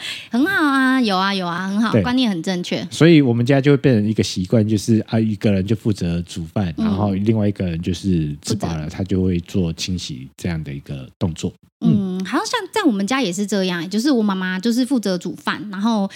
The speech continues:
Speaker 1: 呃，洗碗的部分就我们处理这样子，
Speaker 2: 对啊。
Speaker 1: 小朋友处理。那像我妹妹啊，她跟她先生的沟通方式是，我觉得还有一种分配方式，就是谁比较喜欢做什么，就让谁去做。这样没有很坏，
Speaker 2: 嗯。
Speaker 1: <laughs> 谁比较喜欢？哪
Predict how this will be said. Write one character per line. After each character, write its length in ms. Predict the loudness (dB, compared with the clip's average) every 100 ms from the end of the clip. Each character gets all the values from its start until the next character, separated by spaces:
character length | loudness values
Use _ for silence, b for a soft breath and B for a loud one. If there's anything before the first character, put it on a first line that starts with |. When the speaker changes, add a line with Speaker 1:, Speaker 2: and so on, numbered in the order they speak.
| B B
Speaker 1:
呃， 220 | 0 0
洗 180 | 0 0
碗 140 | 0
的 80 | -2
部 120 | -4
分 160 | -2 0
就 100 | 0
我 60 | 0
们 160 | -2
处 280 | -4 -4 -4
理 140 | -6 -8
这 80 | -12
样 140 | -12
子， 160 | -14 -16 -18 _
Speaker 2:
对 140 | 4
啊。 100 | 4
Speaker 1:
小 100 | 4
朋 100 | -2
友 160 | -2 -2
处 220 | -4 -6
理。 140 | -6 -2
那 100 | -2
像 220 | 2 2
我 100 | 4
妹 160 | 6
妹 140 | 6 4
啊， 240 | 0 -2
她 100 | -2
跟 120 | 2
她 140 | 4 4
先 220 | 4 4
生 140 | 4
的 80 | 2
沟 180 | 2 0
通 160 | 2 0
方 180 | -4
式 160 | -4 -4
是， 220 | -2 -4 B B B B
我 100 | 0
觉 140 | 0
得 60 | 0 -4 B
还 120 | -2 0
有 60 |
一 40 | 2
种 200 | 0 -2 _
分 180 | 4 4
配 140 | 6 2
方 220 | 2 2
式， 120 | 2
就 120 | 2
是 140 | 2 2
谁 240 | 2 0
比 60 | 2
较 100 | 0
喜 80 | 2
欢 140 | -2
做 160 | 0 -2
什 140 | -2
么， 100 | -4
就 80 | 0
让 200 | 0 0
谁 140 | -2 -4
去 120 | -6
做。 260 | -6 -8 -10 _ _ _ _ _ _ _ 2
这 60 | 4
样 80 |
没 80 | 4
有 60 | 2
很 100 | -4
坏， 180 | -4 -4
Speaker 2:
嗯。 320 | -4 -4 -2
Speaker 1:
<laughs> 240 | 0 -2 2
谁 100 | 2
比 120 | 2 0
较 100 | 0
喜 280 | 0 -4 -4
欢？ 180 | -4 -8
哪 80 | B